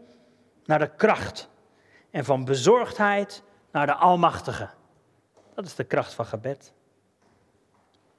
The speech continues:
Mozes wist dat. Mozes kende dat. Corrie kende dat.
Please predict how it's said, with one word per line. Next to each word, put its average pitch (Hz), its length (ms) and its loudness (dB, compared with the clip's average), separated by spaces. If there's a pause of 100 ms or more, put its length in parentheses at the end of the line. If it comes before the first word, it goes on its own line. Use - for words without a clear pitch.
(260)
Mozes 147 360 0
wist 151 200 -2
dat. - 300 -6
Mozes 143 380 -4
kende 151 260 -4
dat. 113 120 -6 (280)
Corrie 170 300 4
kende 180 280 2
dat. 185 300 0